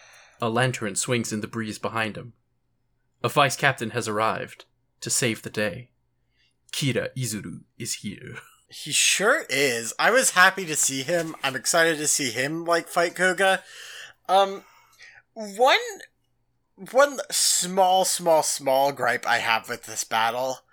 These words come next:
Speaker 2: uh, like, just, like, this ending bit between Koga and Ichigo is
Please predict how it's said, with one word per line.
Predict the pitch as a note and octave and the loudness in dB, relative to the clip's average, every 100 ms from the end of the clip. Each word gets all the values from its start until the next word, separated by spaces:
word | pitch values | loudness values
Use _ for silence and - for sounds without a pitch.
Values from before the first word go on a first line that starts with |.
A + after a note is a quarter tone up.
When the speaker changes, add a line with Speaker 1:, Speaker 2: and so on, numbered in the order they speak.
| _ - - - | _ -20 -16 0
Speaker 2:
uh, | C#3 B2+ A#2 B2+ | 4 4 2 2
like, | B2+ A2+ - C#3 | 0 -2 -10 -6
just, | C3+ - _ A#2+ D#3 | -6 -6 _ -20 -6
like, | D#3 C3 | -4 -2
this | C#3+ - - _ - | -4 -6 -8 _ 0
ending | D#3 D#3+ D#3+ D3+ | 0 2 -2 0
bit | C3 C3+ - | 2 2 0
between | C3+ - C#3+ | -8 -4 -6
Koga | B2 C3 A#2 A#2+ | -2 -2 0 -2
and | A#2 - | -2 -6
Ichigo | A#2+ - - G#3 G#3+ G#3 - _ - - _ - | -6 -4 2 4 4 0 -6 _ -20 -20 _ 2
is | G3 F3+ F3 | 4 4 2